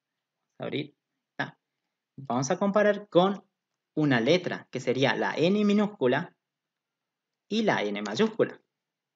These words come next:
Y aquí lo vamos a cambiar por char. Si el tipo de dato de la variable sería char. Estamos cambiando de qué tipo es la variable. Ya no se pueden almacenar palabras, sino que se, se pueden guardar caracteres, o sea, cualquier carácter que vos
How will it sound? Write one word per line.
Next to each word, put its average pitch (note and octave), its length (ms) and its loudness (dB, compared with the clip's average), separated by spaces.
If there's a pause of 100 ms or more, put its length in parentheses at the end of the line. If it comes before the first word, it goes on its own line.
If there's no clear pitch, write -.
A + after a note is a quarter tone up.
(1000)
Y F#3 80 4
aquí G3 160 2
lo B3+ 80 4
vamos A3+ 160 2
a F3+ 60 2
cambiar F3+ 240 2
por F#3 120 -4
char. - 300 -4 (1400)
Si E3+ 160 0
el E3+ 80 2
tipo G3 220 0
de G3 100 6
dato F3 300 4
de E3+ 120 0
la F#3 80 2
variable C#3+ 440 2
sería A#2+ 340 -4
char. - 260 -10 (400)
Estamos C#3 300 -4
cambiando F#3 640 4 (320)
de C#3+ 140 4
qué F#3+ 120 6
tipo G3+ 300 2
es C#3 60 4
la C3 100 6
variable. G#2 380 0
Ya C3+ 120 2
no E3 80 0
se D#3 120 -2
pueden E3+ 300 6
almacenar C3 600 2
palabras, E3 520 4
sino C3+ 220 2
que C#3 100 0
se, B2 160 -2 (520)
se C3+ 160 -2
pueden D#3 260 6
guardar E3+ 300 6
caracteres, F#3+ 460 6
o A#2+ 80 2
sea, C#3+ 200 0
cualquier C3 380 0
carácter C3 420 0
que D3+ 100 2
vos A#2 280 -2